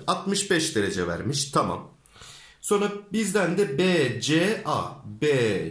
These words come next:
C A, yani şu açının, X diyelim biz bu açıya, alabileceği en büyük değeri istiyor. Şuna da Y diyelim dostlar. Şimdi bize bir de şurada bir eşitsizlik vermiş. Demiş ki A B kenarı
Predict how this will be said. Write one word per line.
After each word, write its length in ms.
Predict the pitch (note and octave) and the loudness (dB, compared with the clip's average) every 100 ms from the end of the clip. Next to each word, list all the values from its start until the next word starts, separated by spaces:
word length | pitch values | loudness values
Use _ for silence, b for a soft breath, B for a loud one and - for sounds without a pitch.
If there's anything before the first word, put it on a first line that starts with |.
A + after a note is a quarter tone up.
| D#2+ | -8
C 420 | G2 A#2 C3 - C3 | -4 0 0 0 -2
A, 200 | A#2+ F#2+ | -2 -2
yani 280 | D3+ B2 A#2 | -2 -2 -2
şu 220 | - A#3+ | -2 0
açının, 520 | C#3 - G#2 G2+ C3+ - - | 0 0 -2 -4 -4 -8 -4
X 340 | F3+ - - | -2 -2 -2
diyelim 380 | A2+ F#2+ F#2 F#2 | 0 0 0 -2
biz 220 | F2+ F2+ | -4 -4
bu 140 | F#2 | -2
açıya, 480 | F2+ F2+ - A2+ F#3+ B B B B B | -2 -4 -4 -2 -2 B B B B B
alabileceği 640 | - G#3+ G3 F3 D#3+ D3+ G#3+ | -2 0 2 4 2 2 0
en 360 | - A3 G3+ | 0 0 0
büyük 260 | D#3 C3+ - | 0 0 0
değeri 300 | A#2+ A2 G#2+ | 2 2 2
istiyor. 500 | A2 - - G3 B3 | 0 -2 -2 0 0
Şuna 400 | - - A3+ G3+ | -4 -2 0 2
da 80 | A3+ | 0
Y 420 | F#3 F3+ C#3+ A2+ | 0 2 2 2
diyelim 360 | G2+ F#2+ F2+ F2+ | 0 0 0 0
dostlar. 540 | F2+ - D2+ - - B B B | -2 -4 -10 -16 -18 B B B
Şimdi 240 | F3+ D#3+ | -2 0
bize 260 | C#3 F#3 B3 | 2 0 -2
bir 100 | G3 | 0
de 80 | F3 | 0
şurada 400 | - A#3 E3 F3+ | 0 0 0 0
bir 140 | B3 | -2
eşitsizlik 680 | F#3 - F#3 - F3 E3+ F3+ | -2 0 -2 -2 -2 -2 -2
vermiş. 580 | A#2 G2 F#2+ - - - | 0 0 -2 -4 -6 -2
Demiş 320 | E3 B3+ - | 0 0 -2
ki 280 | - - - | -4 -6 -6
A 360 | - D#3+ F#3+ G3+ | 0 2 2 2
B 220 | B2+ C3+ | 2 2
kenarı 560 | - F3+ F#3+ A#2 B2+ | 2 2 2 2 0